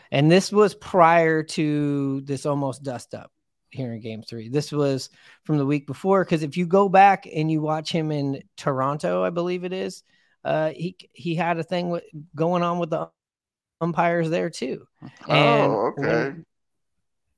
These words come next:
Speaker 1: and then listening to Scott Service today, they're talking about, you know, how the, the batter has, what, eight seconds to look at the pitcher, and his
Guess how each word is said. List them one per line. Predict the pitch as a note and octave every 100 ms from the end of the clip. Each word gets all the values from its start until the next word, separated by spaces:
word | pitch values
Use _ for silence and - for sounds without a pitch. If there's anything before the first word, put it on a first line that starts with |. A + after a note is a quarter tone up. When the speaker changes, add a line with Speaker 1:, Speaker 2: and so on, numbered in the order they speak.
| _ _
Speaker 1:
and | D#3
then | E3 E3+
listening | E3 G3 G3+ F3+
to |
Scott | D#3 - D#3+ C3+
Service | - G3+ G3+ F3
today, | - D3+ D3 D3
they're | D3
talking | C#3+ D3 C#3+ D3
about, | C3+ C3+
you | C#3
know, | C#3+
how | D3
the, | C3+ B2 _
the | C#3+
batter | B2+ C#3 C#3 C#3
has, | C#3 C3+ C3 B2 -
what, | C#3 C3+ -
eight | C3+ C#3
seconds | - D3 - D#3 - -
to | D#3 C#3+ C3+
look | C3+ C3+ C3+
at | D3+
the |
pitcher, | C#3 C#3+ - F3+ F3+ - - _
and | C3+ C#3+ D3
his | C#3 E3 F3 D#3+ -